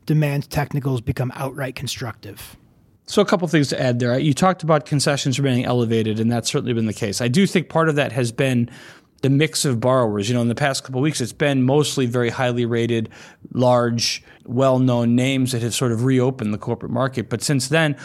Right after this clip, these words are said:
Speaker 2: we've seen some of the smaller borrowers that maybe had less access to the market after the slowdown of April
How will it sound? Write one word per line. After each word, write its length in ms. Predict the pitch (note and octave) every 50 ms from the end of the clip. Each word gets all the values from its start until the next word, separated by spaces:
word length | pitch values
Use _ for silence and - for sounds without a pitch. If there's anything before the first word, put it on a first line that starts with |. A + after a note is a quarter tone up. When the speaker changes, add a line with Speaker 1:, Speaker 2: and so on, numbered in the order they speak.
| - - - _ -
Speaker 2:
we've 180 | C3+ C3 B2+
seen 280 | - - - E3+ D#3+ D3
some 200 | - - D3+ C#3
of 60 | C3+
the 60 | B2+
smaller 420 | A2+ - - D3+ D3 D3+ D#3 D3+ C#3
borrowers 560 | B2 B2+ B2 A#2+ A#2+ A#2+ A#2+ A#2 A#2 A2+ G#2+
that 100 | - B2
maybe 240 | B2+ B2 B2 B2 A#2+
had 240 | G2+ B2+ B2 A2 A2
less 240 | A#2 A#2+ A#2+ -
access 480 | C3 A#2 A#2 A2+ - - B2 A2+ - -
to 60 | -
the 80 | A2+ A2+
market 500 | A#2+ B2+ C3+ B2+ - B2 A2+ - - _ _ _ _ - - _ -
after 280 | - A#2 A2+ - - A#2+
the 60 | A2
slowdown 440 | - - C#3 B2 A#2+ A#2+ A2+ A2 G#2+
of 120 | G2+ A2
April 400 | B2 C3+ B2+ C3 A#2 A2 G#2